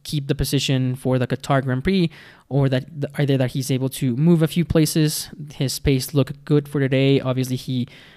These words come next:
the tire degradation is gonna be a huge factor here, but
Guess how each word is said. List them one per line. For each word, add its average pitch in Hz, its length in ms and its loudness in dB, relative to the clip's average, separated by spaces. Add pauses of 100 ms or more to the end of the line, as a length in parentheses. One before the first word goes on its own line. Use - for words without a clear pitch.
(140)
the 139 100 0
tire 131 220 2
degradation 131 460 0
is 131 80 -4
gonna 127 120 -2
be 123 180 -2
a - 20 2
huge 143 320 -2
factor 131 300 0
here, 135 260 0
but 123 240 -2